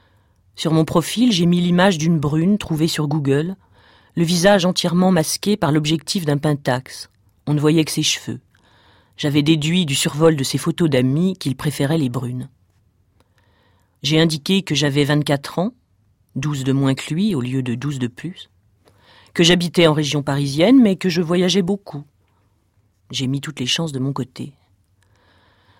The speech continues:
Avant de lui faire à lui une demande d'amitié, histoire de l'appâter sans éveiller ses soupçons, j'ai engrangé sans les connaître quelques dizaines d'amis en rapport avec l'image ou la mode,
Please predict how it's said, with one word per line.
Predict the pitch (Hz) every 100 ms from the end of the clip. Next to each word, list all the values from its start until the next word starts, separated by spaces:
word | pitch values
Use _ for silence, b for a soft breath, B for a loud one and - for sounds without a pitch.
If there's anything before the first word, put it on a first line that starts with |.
| -
Avant | 165 220 247
de | 190
lui | 180
faire | - 185 -
à | 156
lui | 165 196 269
une | - 165
demande | 151 156 156 156
d'amitié, | 147 156 - - 247 285 - _ -
histoire | 175 - 190 185
de | 151
l'appâter | 143 147 156 156 - 214
sans | - 147 147
éveiller | 151 156
ses | 151 143
soupçons, | - 139 - 233 254 B B B
j'ai | 151 180
engrangé | 202 233 214 233 202 262
sans | -
les | 190 190
connaître | 202 196 226 -
quelques | - 147 185
dizaines | 156 180 196 208
d'amis | 165 185 180 185 208
en | 156
rapport | 156 - 165 160
avec | 147 143 160
l'image | 180 151 151 160
ou | 143
la | 147
mode, | 151 139 143